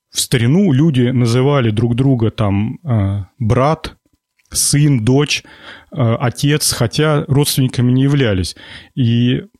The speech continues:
мне супруга указала на то, что, говорит, ну, часто же бывает, вот заходишь там в магазин, а к тебе подходит какой-нибудь пожилой человек и говорит, "Дочка, там, ты не могла бы прочитать, что там на коробке с йогуртом написано, там, срок годности какой?" Ну, то есть понятно, что она никакая не дочка.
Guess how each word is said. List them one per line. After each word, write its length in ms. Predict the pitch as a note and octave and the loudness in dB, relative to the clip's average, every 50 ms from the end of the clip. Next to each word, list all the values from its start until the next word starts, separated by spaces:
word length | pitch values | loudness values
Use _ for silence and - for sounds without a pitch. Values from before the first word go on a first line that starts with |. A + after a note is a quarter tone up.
| _ _ _ _ _ - | _ _ _ _ _ -2
мне 240 | C3+ A#2 A#2 C3 B2+ | 0 2 2 2 2
супруга 400 | - - A#2 - D#3 F#3 E3 C#3 | 0 -2 -2 0 0 0 2 0
указала 400 | B2 - - A#2+ A2 B2 B2+ C3 | 0 0 0 0 0 0 0 2
на 140 | A#2+ A2+ - | 0 0 0
то, 160 | - C3+ A#2+ | 0 0 0
что, 200 | - - B2+ A2+ | 0 -2 -2 -2
говорит, 280 | G#2 A2+ G#2+ A2 - | -2 -2 -2 -2 0
ну, 100 | B2 A#2+ | 0 -2
часто 340 | A2+ - C#3+ D3+ D3+ - C3 | 0 0 0 0 0 0 -2
же 140 | G#2+ G#2 A#2 | -2 0 0
бывает, 400 | G2 A2+ A2 B2+ D3 D#3+ C3 - | 0 0 0 0 0 0 0 -2
вот 140 | G#2+ F#2+ F#2 | -2 -2 -2
заходишь 340 | A#2 G#2 - E3 F3 D#3 - | -2 -2 0 0 0 0 0
там 140 | - A2 | -2 -2
в 60 | F#2+ G#2 | 0 0
магазин, 520 | A2+ A2+ A2+ B2 C3 C3 B2 A#2 G2 G2+ | 0 0 0 0 0 0 0 0 0 0
а 40 | F#2 | -2
к 60 | - | -2
тебе 120 | - A2+ | -4 -4
подходит 440 | F#2 - A2+ - - F3+ F3 E3+ - | -2 -4 -4 -2 0 0 0 0 0
какой-нибудь 340 | - - - - G#2+ F2+ - | -2 -6 -4 -2 -4 -4 -2
пожилой 280 | - A#2 A#2 C3+ B2 G#2+ | -2 0 2 2 0 0
человек 300 | - A#2+ G#2+ G2+ - - | 0 0 -2 -2 -4 -4
и 20 | |
говорит, 220 | - B2+ A2+ G#2+ G2+ | -4 -2 -2 -2 0
"Дочка, 380 | A#2+ D#3+ D#3+ - - - - | 0 0 0 0 -2 -4 -6
там, 600 | - - G#2+ G2+ G2+ A2+ A#2+ - - D#3 D3+ D3 - _ | -4 -2 -2 -2 -2 -2 -4 -6 -8 -10 -10 -12 -10 _
ты 120 | - B2+ | -2 0
не 80 | A#2 B2 | 0 2
могла 340 | C3 C#3 D3 E3+ F#3 F#3+ F3 | 2 0 0 0 0 0 0
бы 140 | D3 B2 - | -2 -2 -4
прочитать, 760 | _ _ - C3 - - - - C3+ - D#3 A#2 G2+ - | _ _ -6 -4 -2 -2 -2 -2 -2 0 0 -2 -2 -2
что 200 | - - - D3 | -4 -4 -4 -2
там 180 | B2 B2 G#2+ G#2 | -2 0 0 0
на 80 | G#2 - | 0 0
коробке 480 | - B2+ B2+ B2+ B2+ - - A2+ - - - | 0 0 0 0 0 -2 -4 -6 -6 -8 -10
с 160 | - - - | -8 -2 0
йогуртом 420 | C3 B2+ G#2+ A2 G#2+ - - G#2 | 0 2 2 0 -2 0 0 -2
написано, 420 | G2+ A2+ A#2+ - A2+ F#2+ - G2+ F#2+ | 0 0 -2 -2 -4 -6 -6 -6 -8
там, 140 | G2+ - - | -8 -6 -4
срок 220 | - C3 C3+ C3 | -2 -2 0 2
годности 420 | B2+ C3+ A#2+ G2+ G2+ F#2 - - | 2 0 0 0 -2 -4 -2 -4
какой?" 300 | A2 - A2 - - A#2 - - - - - - | -4 -4 -4 -4 -4 -8 -10 -10 -18 -18 -10 -4
Ну, 100 | C3+ B2+ | -4 -2
то 40 | A2+ | -2
есть 160 | - - _ | -4 -6 _
понятно, 380 | - C#3+ D3+ C#3 G#2+ - A2+ G#2 | -2 0 0 0 0 -2 -2 -4
что 180 | - - A#2 | -4 -2 -2
она 140 | G#2 G2+ G#2 | 0 0 0
никакая 380 | G2 F#2+ - A#2 - G#2+ G2+ G2 | 0 -2 -2 -4 -4 -2 -2 0
не 100 | G2+ G2+ | 0 0
дочка. 440 | G#2+ C#3 E3+ E3+ - - - G2 | 0 0 0 0 -2 -4 -6 -8